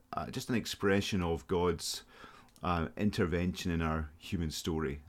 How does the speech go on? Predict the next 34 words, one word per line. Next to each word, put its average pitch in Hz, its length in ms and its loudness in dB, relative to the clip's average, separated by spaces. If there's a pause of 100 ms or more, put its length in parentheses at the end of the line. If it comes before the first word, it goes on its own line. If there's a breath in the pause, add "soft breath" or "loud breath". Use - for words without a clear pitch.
and, 82 260 -4 (120)
and 98 160 -2
taking 104 380 2
just 92 200 -4
an 87 180 0
ordinary 85 680 2
life 73 380 -2
and 82 120 -2
turning 82 280 -2
it 78 80 -2
into 78 220 -6
something 73 440 -4 (300 loud breath)
extraordinary, 76 840 -2 (120)
uh, 80 100 -6
by 76 260 -4
his 80 320 -2
involvement. 76 600 -4
So - 280 0 (440 loud breath)
I - 60 -4
kinda 147 240 2
use 113 240 6
the 101 100 2
expression 90 760 2 (420 loud breath)
that 87 440 0 (140)
our 90 160 2
bi-, 87 280 2 (100)
biographies 90 720 0
become 82 460 -2
testimonies. 82 880 -2
So 80 360 -2
our 80 360 0
normal 90 360 2
lives 80 280 0
become 78 540 -2